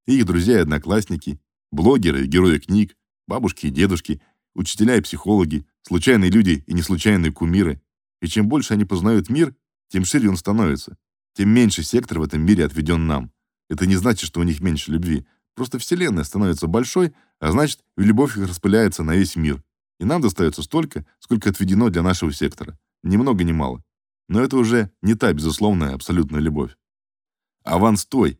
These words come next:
детской любви, которую они нам дарили когда-то, закончился. И чтобы они больше нас любили сейчас, мы просто больше должны бороться за тот самый сектор, которому отведено наше место в их вселенной. Чтобы расширять свою долю,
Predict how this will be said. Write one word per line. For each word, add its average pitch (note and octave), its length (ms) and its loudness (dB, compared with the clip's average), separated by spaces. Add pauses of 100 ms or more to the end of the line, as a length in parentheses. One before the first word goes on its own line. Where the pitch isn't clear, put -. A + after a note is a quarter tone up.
детской F#2 400 2
любви, E2+ 320 0
которую D#2 320 -2
они D#2+ 120 -2
нам E2 160 -2
дарили D#2+ 280 0
когда-то, F#2+ 540 -2 (120)
закончился. E2+ 760 -6 (280)
И E2+ 60 -10
чтобы F2+ 260 -2
они F2+ 120 2
больше F2 300 0
нас C#2+ 200 -8
любили D2+ 240 -2
сейчас, C3+ 460 -8 (180)
мы E2+ 100 -8
просто A#2 300 -4
больше E2+ 420 -4
должны G2 260 0
бороться F#2 440 -2 (220)
за E2+ 100 -6
тот G#2+ 180 -2
самый F#2+ 240 0
сектор, A2+ 360 -2
которому F2+ 360 -2
отведено E2+ 440 0
наше E2+ 240 -2
место F2+ 300 -2
в D#2+ 60 0
их C#2+ 80 -6
вселенной. C2+ 520 -6 (360)
Чтобы F#2+ 320 0
расширять G2 440 0
свою F#2 200 0
долю, A#2 360 0